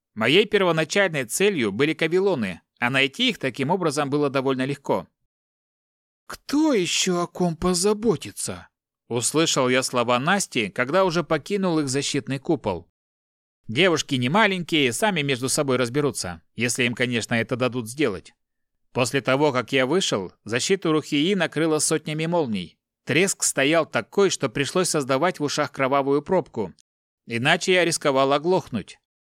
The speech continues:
Значит, первым противником отряда Насти станут Хвоны и Скаре.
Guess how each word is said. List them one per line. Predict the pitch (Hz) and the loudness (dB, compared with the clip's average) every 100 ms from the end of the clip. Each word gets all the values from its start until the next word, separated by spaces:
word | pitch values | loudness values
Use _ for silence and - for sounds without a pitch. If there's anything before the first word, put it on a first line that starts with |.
| _ _ _ _ _ _ | _ _ _ _ _ _
Значит, | 90 107 165 170 156 - | -8 -2 0 0 -2 0
первым | 156 170 156 123 | 0 2 0 0
противником | 120 110 - 165 147 117 127 | -2 0 0 -2 -2 -2 0
отряда | 120 127 135 127 113 | 0 0 0 0 0
Насти | 127 180 - 151 | 0 -2 -2 -4
станут | - 151 147 135 | -2 -2 -2 -6
Хвоны | - 135 165 160 165 | -6 0 0 0 -2
и | 156 | -4
Скаре. | - 170 175 131 82 | -4 -2 0 0 -2